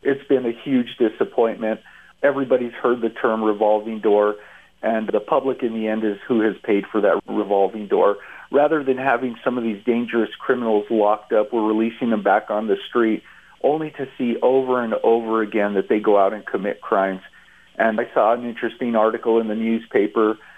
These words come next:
not long ago that stated that these criminals were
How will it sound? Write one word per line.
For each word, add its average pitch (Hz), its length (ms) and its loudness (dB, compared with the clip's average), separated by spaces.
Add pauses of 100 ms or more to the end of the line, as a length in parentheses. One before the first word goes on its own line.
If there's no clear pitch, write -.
not 113 260 2
long 113 240 0
ago 107 400 2
that 113 420 0 (140)
stated 113 480 0
that 131 160 2
these 143 240 -6
criminals 131 640 0
were 107 300 2